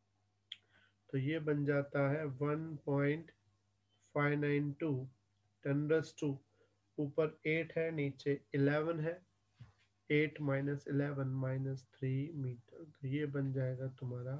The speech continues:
delta L। तो यहाँ हमको delta L मिल गया, यहाँ हमको sigma मिल गया, दो चीज़ें हमें मिल गई यहाँ पे। उसके बाद तीसरी चीज़ भी इन्होंने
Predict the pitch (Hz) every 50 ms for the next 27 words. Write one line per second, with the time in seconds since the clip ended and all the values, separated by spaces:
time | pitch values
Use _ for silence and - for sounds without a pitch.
0 | 170 - _ _ - - - _ _ _ _ _ _ 147 131 135 127 120 120 120
1 | 120 - 127 123 123 127 135 - - _ - 131 127 123 127 143 - - _ _
2 | _ _ _ _ _ _ _ _ _ _ _ _ _ - 135 131 139 139 151 160
3 | 156 147 139 139 131 139 139 135 131 127 127 123 127 123 131 127 127 131 143 151
4 | 156 156 156 156 151 151 156 156 160 160 156 151 143 139 131 139 143 135 131 123
5 | 127 131 135 - 151 - - - 147 139 127 135 135 131 127 120 120 117 120 123
6 | 135 156 - - _ _ _ _ _ _ _ _ _ _ _ _ _ _ _ _
7 | _ _ _ _ _ _ _ _ _ 151 147 156 156 135 139 135 123 123 143 139
8 | 127 123 135 151 170 170 151 135 131 127 120 123 123 123 123 110 131 143 147 -
9 | - - - - _ _ - - _ _ _ _ _ _ _ _ _ _ _ _
10 | _ _ _ _ _ _ _ _ _ _ _ _ _ _ _ - _ _ _ _
11 | _ _ _ _ _ _ _ _ _ _ _ _ 165 147 - - 185 180 170 185
12 | 185 185 185 - - 170 151 - - 185 185 175 - - 175 170 160 160 165 170
13 | 165 165 165 165 165 165